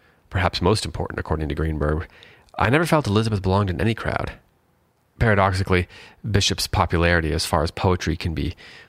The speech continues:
popular derives from her isolation, her individuality, her lack of self-importance.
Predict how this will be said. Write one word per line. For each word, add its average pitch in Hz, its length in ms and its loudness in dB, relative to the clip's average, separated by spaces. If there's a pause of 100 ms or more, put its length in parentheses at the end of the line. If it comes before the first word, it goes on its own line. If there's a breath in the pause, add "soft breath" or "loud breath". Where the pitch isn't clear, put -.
popular 87 640 0
derives 90 500 2
from 90 160 -4
her 90 120 0
isolation, 85 800 -2
her - 180 -4 (240 loud breath)
individuality, 92 720 2
her 87 180 0 (300 loud breath)
lack 92 580 0
of 85 200 -2
self-importance. - 1120 -4